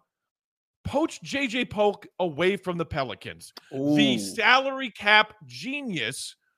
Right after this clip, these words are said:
Speaker 1: who is
Speaker 2: Mm.
Speaker 1: one of the most respected in, in his position across the N B A, Arturas stole him away from the Pelicans, and he is the reason why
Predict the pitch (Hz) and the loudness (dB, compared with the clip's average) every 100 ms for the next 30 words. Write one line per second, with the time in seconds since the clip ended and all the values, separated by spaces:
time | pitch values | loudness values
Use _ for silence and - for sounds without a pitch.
0 | _ 180 180 165 135 156 214 196 202 254 | _ 6 8 10 8 6 2 4 2 2
1 | - - 247 247 240 190 214 233 214 156 | -4 -4 -2 -2 -8 -8 -6 -6 -6 -12
2 | 151 - 226 254 240 - 170 175 180 165 | -18 -6 -4 -2 -6 -6 -2 -2 -2 -6
3 | - 190 208 190 147 123 113 95 92 117 | 2 2 2 0 -2 -2 -4 -2 -2 -6
4 | _ _ _ _ _ _ - 247 269 320 | _ _ _ _ _ _ 0 2 2 0
5 | 294 - 302 285 262 247 269 262 254 254 | 0 -4 0 0 0 0 -2 -2 -6 0
6 | 269 285 254 247 226 202 180 - 262 262 | 2 2 0 -6 0 0 0 -4 -6 -4
7 | 247 233 220 226 208 202 202 175 | -4 -4 -4 -2 -2 4 6 6